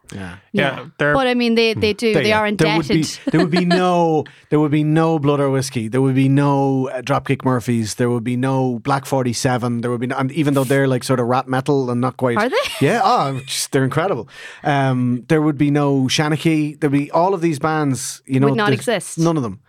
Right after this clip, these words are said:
Speaker 3: without the Pogues.
Speaker 2: And I think, um, you know, it, it, it, the Pogues are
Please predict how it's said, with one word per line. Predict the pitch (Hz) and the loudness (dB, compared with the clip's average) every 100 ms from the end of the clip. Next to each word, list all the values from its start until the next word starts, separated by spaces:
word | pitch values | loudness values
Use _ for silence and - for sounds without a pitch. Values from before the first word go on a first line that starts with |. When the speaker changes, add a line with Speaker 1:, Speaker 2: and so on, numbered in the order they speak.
| _ _ - | _ _ -2
Speaker 3:
without | 135 127 127 113 - 120 | 0 2 0 -4 -8 -12
the | |
Pogues. | 113 82 - - - _ _ _ _ _ _ - - - - - | -10 -10 -10 -12 -14 _ _ _ _ _ _ -20 -20 -20 -8 -4
Speaker 2:
And | 262 | -2
I | 247 | 0
think, | 330 302 - 190 | 2 2 0 -2
um, | 190 170 160 160 - _ _ _ _ _ _ _ - | 0 -2 -2 -6 -10 _ _ _ _ _ _ _ -2
you | 254 | 0
know, | 247 | 2
it, | 233 - | 0 -2
it, | 233 | -4
it, | 233 277 _ _ _ _ _ _ _ _ _ _ - | -4 -8 _ _ _ _ _ _ _ _ _ _ -8
the | |
Pogues | 240 359 381 285 262 | -2 0 0 -2 -2
are | 240 247 240 233 | 0 2 2 -2